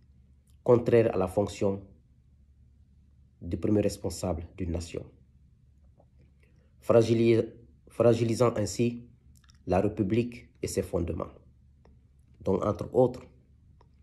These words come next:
la justice, le droit de l'homme, la démocratie et les règles de bonne gouvernance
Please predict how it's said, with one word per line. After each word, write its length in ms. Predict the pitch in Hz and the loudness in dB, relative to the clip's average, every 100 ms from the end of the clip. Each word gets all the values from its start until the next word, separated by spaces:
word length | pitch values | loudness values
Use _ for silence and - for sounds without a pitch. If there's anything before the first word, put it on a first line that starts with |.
| _ _ - | _ _ -10
la 120 | 95 | -4
justice, 580 | 87 101 - 123 - - - _ _ _ _ _ _ _ _ _ _ _ _ _ _ _ _ _ _ _ _ _ _ _ - _ _ | -4 -6 -8 -8 -8 -14 -20 _ _ _ _ _ _ _ _ _ _ _ _ _ _ _ _ _ _ _ _ _ _ _ -20 _ _
le 120 | 95 101 | -6 -2
droit 220 | 101 98 | 2 2
de 80 | 101 | 4
l'homme, 380 | 120 127 - - - _ _ _ _ _ _ - | 4 2 -2 -16 -20 _ _ _ _ _ _ -10
la 140 | 95 87 | -6 -2
démocratie 840 | 120 113 107 101 95 - 92 - - _ _ _ _ _ _ _ _ _ _ _ _ _ _ - - | 2 2 2 -2 -6 -8 -10 -12 -20 _ _ _ _ _ _ _ _ _ _ _ _ _ _ -12 -2
et 80 | |
les 180 | 107 92 | 2 2
règles 320 | 98 113 107 | 6 6 4
de 80 | 87 | 0
bonne 240 | 85 98 90 | 0 0 0
gouvernance 800 | 95 92 90 98 104 - - | -2 -2 -2 -2 -2 -6 -20